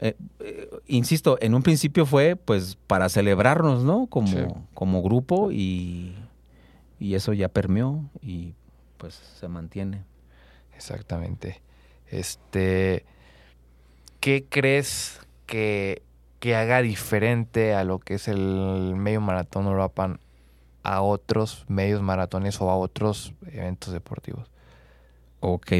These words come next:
Speaker 1: mira, mm, yo en alguna ocasión tuve la oportunidad de conocer a una persona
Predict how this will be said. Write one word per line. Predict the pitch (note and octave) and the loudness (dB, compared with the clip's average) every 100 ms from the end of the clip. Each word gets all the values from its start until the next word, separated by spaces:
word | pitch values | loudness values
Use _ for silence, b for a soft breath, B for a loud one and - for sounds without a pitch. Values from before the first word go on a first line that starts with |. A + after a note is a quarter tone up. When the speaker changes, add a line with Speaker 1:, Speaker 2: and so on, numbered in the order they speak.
| F#2 | 4
Speaker 1:
mira, | G#2+ A2+ - | 2 2 0
mm, | - A2 A#2 B2 B2 B2 - _ _ _ - _ | 2 4 6 6 6 2 -2 _ _ _ -20 _
yo | - A#2 A#2+ | -12 0 4
en | C3 | 4
alguna | C3+ B2+ | 4 4
ocasión | C3+ A2 A2+ | 2 2 2
tuve | A2 B2 | 4 4
la | A#2 | 2
oportunidad | G2+ F#2+ E2 F2+ F2 F2 | 2 -2 -2 -2 0 2
de | G#2 G2+ | 2 0
conocer | - F#2+ E2+ - F#2 | -2 -4 -2 -2 0
a | F#2+ | 2
una | F#2+ G2+ | 2 2
persona | G2 F#2+ F2 - G2 G2+ A2+ A#2 | 0 0 0 2 2 4 2 -2